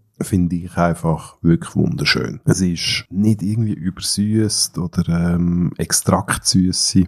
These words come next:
Er ist sehr säck, er kommt fadengrad daher. Eine wahnsinnig schöne Tröchne, die Bock macht auf den nächsten Schluck. Frucht ist da, es ist harmonisch. Ja,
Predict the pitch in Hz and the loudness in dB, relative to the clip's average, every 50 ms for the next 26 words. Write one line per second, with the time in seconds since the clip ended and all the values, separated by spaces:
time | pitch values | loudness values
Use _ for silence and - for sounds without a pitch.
0 | - - - - - - - - - 104 98 95 95 87 - - 98 92 95 95 | 2 -8 -16 -8 -4 -2 0 2 4 4 2 2 0 -2 -2 0 0 2 0 0
1 | 98 - _ _ - - 170 - - 90 90 85 82 - - - - 92 95 - | -2 -8 _ _ 0 0 0 0 2 0 0 0 0 -4 -4 -2 -2 -2 0 -2
2 | 80 - - 85 82 87 90 90 - _ - 85 71 - 85 82 87 92 92 - | -2 -2 0 0 2 0 0 -2 -2 _ -6 -4 -2 0 0 2 2 0 0 -2
3 | - - 101 90 87 85 82 85 80 90 104 104 - 104 95 90 - - - - | -6 -4 -2 0 0 0 -2 -4 -4 -4 -2 2 4 4 4 4 0 -4 -4 -2
4 | 80 92 101 101 98 95 95 92 92 92 76 - _ _ _ - 95 85 92 104 | 0 2 2 2 2 2 2 0 0 -2 -4 -6 _ _ _ -4 -2 0 2 2
5 | 110 - - - - 104 98 98 98 101 98 - - - - 82 - - 90 - | 0 0 -2 -4 0 2 2 2 2 0 -4 -6 -8 -6 -4 -2 0 0 0 0
6 | - - - - 92 90 - - - 90 - - - 80 85 90 90 - - - | -2 -4 0 2 2 2 0 -4 -6 -6 -6 -2 -2 2 2 2 2 0 -4 -6
7 | - 78 - - 113 120 120 - - _ - - - - - - - - - - | -6 -6 0 4 4 4 4 4 0 _ -4 -4 -4 -4 -6 -12 -20 -20 -20 -20
8 | - - - - - - - _ - - - 90 87 87 - - - - 90 - | -20 -20 -20 -20 -20 -20 -20 _ -4 0 2 4 4 2 0 -6 -4 -4 -4 -4
9 | - - 98 98 107 107 110 110 113 110 - - - _ _ - - 98 87 - | 0 2 2 2 4 4 2 2 0 -2 -4 -8 -14 _ _ -2 0 0 0 0
10 | 85 87 87 87 87 82 82 90 98 104 101 101 98 95 - - - - - - | 0 -2 -2 0 -2 -2 0 2 2 2 2 2 0 0 -2 -6 -10 -12 -14 -4
11 | - 95 117 151 | 0 0 0 0